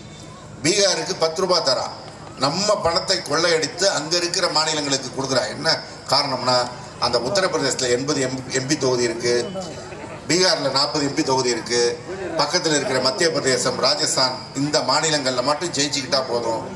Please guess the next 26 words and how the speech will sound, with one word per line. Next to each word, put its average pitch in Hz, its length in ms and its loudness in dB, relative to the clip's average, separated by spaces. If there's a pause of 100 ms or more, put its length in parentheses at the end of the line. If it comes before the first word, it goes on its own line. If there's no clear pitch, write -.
(460)
ஆந்திரா, 135 480 2
தமிழ்நாடு, 143 460 2
கேரளா, 143 440 2
கர்நாடகா 139 480 2
பத்தி 123 180 -2
கவலைப்பட 131 380 2
வேணாம், 120 200 2
அவங்க 131 220 0
யாருக்காவது 139 420 2
ஓட்டு 135 200 0
போட்டோம், 113 380 0 (360)
நம்ம 160 200 2
ஜெயிச்சு 170 320 2
வந்து 143 420 2 (720)
இவர்களை 175 340 4
வைத்தே 160 300 2
கொண்டே 147 200 2
ஆட்சியை - 380 2
நடத்தலான்னு 127 400 2
தான் - 240 2 (440)
இன்றைக்கு 120 340 0
தொகுதி 160 300 2
மறுசீரமைப்புன்னு 135 760 0
ஒரு 113 220 0
திட்டத்தை 113 360 -4
ஆரம்பித்திருக்கிறார். 104 720 -4